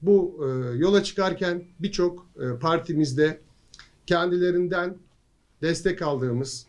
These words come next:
büyüklerimiz var. Deniz'de var, Acıpayam'da var. E, ben o arkadaşlarımı da bugüne kadar bizlere hakikaten destek oldukları için teşekkür ediyorum. Burada, e, Mehmet Kırgıl abim var, Kadir abim var,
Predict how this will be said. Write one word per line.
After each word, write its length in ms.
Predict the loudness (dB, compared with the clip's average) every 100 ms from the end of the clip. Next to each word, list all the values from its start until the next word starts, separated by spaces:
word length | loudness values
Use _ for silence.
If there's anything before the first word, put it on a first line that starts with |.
| _
büyüklerimiz 640 | 2 2 4 4 4 2 -4
var. 260 | -12 -18 _ _ -20 -20 -20 0
Deniz'de 460 | 6 6 4 2 2
var, 260 | 2 0 -4
Acıpayam'da 680 | -4 -2 0 2 2 4 4
var. 300 | 2 0 -6 -20 _ _ -20 -18 -18 -12 0
E, 220 | 2 4
ben 200 | 2 2
o 140 | 2
arkadaşlarımı 800 | 0 0 0 0 0 -2 0 0
da 240 | -2 -4 -6 -2
bugüne 340 | 0 0 -2
kadar 420 | -2 -4 -4 -6 -6
bizlere 440 | -4 0 2 2
hakikaten 640 | 0 -2 -4 -4 -2 0 2
destek 380 | 2 2 2
oldukları 440 | 2 0 0 0 2
için 340 | 0 -2 -4 -8 _
teşekkür 460 | -2 0 0 2 2
ediyorum. 420 | 4 2 0 -4 -14 -20 -20 -20 -20 -2
Burada, 420 | 2 4 4 2 -4
e, 160 | -4
Mehmet 320 | -2 -2 -4 -4
Kırgıl 280 | -4 0
abim 300 | 0 0 0
var, 220 | -2 -2 -4
Kadir 260 | -4 0
abim 420 | 0 2 2 2
var, 240 | 2 0